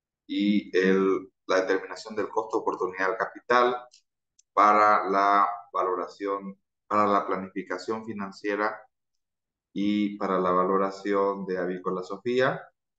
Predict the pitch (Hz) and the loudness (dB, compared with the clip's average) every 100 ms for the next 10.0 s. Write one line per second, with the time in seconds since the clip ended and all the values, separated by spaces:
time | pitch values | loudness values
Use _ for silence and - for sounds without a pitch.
0 | _ _ _ _ _ - 120 113 117 117 | _ _ _ _ _ -2 2 2 2 0
1 | 113 110 110 107 104 95 92 92 - 117 | 0 0 -2 -2 -4 -4 -8 -6 0 0
2 | 120 117 104 101 98 90 90 92 92 92 | 0 -2 0 0 -2 -6 -6 -2 -2 -2
3 | 90 - 90 87 85 - 101 107 110 95 | -4 -6 -8 -6 -8 -8 -4 -2 -2 -8
4 | - 90 92 90 87 85 87 90 90 82 | -8 -8 -8 -14 -16 -14 -12 -12 -10 -12
5 | 82 _ 95 98 98 - 104 - _ _ | -14 _ -6 -4 -6 -8 -8 -10 _ _
6 | _ _ _ _ _ _ _ _ _ 90 | _ _ _ _ _ _ _ _ _ -4
7 | 90 87 85 87 90 107 113 117 104 92 | -2 -2 -2 -2 0 0 0 -2 -4 -6
8 | 90 104 107 98 90 95 98 101 98 98 | -2 0 0 -2 -2 -2 -2 -2 -2 0
9 | 104 107 113 117 - 85 87 85 82 80 | 0 0 -4 -8 -12 -8 -6 -4 -4 -4